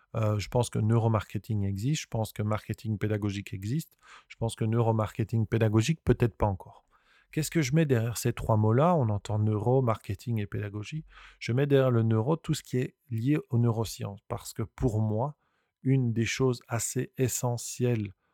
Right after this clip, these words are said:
euh, dans la, une meilleure compréhension de soi, c'est de comprendre comment fonctionne notre cerveau, qui est quand même la Formule un que nous avons dans la tête,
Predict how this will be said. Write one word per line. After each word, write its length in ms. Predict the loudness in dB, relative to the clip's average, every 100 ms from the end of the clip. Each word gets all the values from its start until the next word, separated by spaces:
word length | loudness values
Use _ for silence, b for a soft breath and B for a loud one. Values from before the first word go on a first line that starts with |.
| _ _ -8
euh, 180 | -6 -4
dans 300 | -2 0 0
la, 220 | -2 -6 -2
une 160 | 0
meilleure 240 | 2 2 0
compréhension 640 | -4 -2 -4 -4 -4 -4
de 120 | -4
soi, 340 | -6 -4 -6 -6 _ _ -10
c'est 420 | -2 0 0 0
de 100 | -6
comprendre 720 | -6 0 0 0 0 -2 -4
comment 320 | -4 -2 -2
fonctionne 460 | -4 -8 -6 -4 -4
notre 260 | -4 -4 -4
cerveau, 540 | -4 -4 -4 -4 -4
qui 180 | -6 -8
est 60 |
quand 160 | -4 -2
même 200 | 0 2
la 120 | 0
Formule 460 | -4 -4 0 0 0
un 100 | -2
que 120 | -2
nous 140 | -2
avons 240 | 0 -2 0
dans 100 | -2
la 140 | -2
tête, 380 | -4 -6 -6